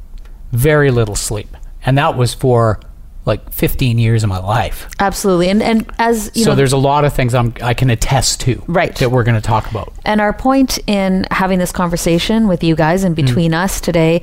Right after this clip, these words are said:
Speaker 2: is not so that you feel bad that you're not getting enough sleep, but it's just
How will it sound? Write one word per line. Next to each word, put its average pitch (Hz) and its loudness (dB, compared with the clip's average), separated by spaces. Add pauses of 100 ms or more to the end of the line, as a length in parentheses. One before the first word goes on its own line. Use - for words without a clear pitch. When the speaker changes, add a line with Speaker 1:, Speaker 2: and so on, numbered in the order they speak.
(280)
Speaker 2:
is 202 2
not 202 2
so 208 0
that 190 0
you 190 2
feel 190 0
bad 170 2
that 175 0
you're 180 0
not 175 0
getting 170 0
enough 160 0
sleep, 160 -2 (280)
but 202 2
it's 202 0
just 254 -2